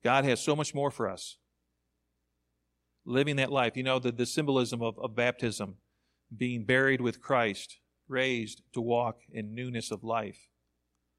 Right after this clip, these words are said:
Many of us are missing out on those things that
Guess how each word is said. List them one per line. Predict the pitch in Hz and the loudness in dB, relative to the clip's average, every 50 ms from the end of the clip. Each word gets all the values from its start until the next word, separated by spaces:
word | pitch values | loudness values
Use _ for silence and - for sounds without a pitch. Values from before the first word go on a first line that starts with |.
| _ _ _ _ _ _ _ _ _ _ _ _ _ | _ _ _ _ _ _ _ _ _ _ _ _ _
Many | 117 127 143 170 180 165 | -2 0 2 2 2 2
of | 143 120 | 2 2
us | 117 113 - - 120 | 2 0 0 -2 -4
are | 113 | -6
missing | 123 127 139 151 143 - 151 143 143 | -4 -2 -2 -2 -2 -2 -2 -2 0
out | 151 165 160 113 - - _ _ _ _ _ _ _ _ _ _ _ _ _ _ _ _ _ _ _ _ _ _ _ _ _ _ _ _ _ _ _ _ _ | 0 0 0 -2 -4 -6 _ _ _ _ _ _ _ _ _ _ _ _ _ _ _ _ _ _ _ _ _ _ _ _ _ _ _ _ _ _ _ _ _
on | - 131 127 123 123 | -4 -2 -2 0 2
those | 127 135 143 151 151 147 - - - _ _ _ _ _ _ _ _ _ - | 2 2 4 2 0 -2 -6 -10 -16 _ _ _ _ _ _ _ _ _ -4
things | 156 156 147 139 131 117 | -4 -4 -4 -4 -6 -4
that | 123 117 113 | -2 -2 -2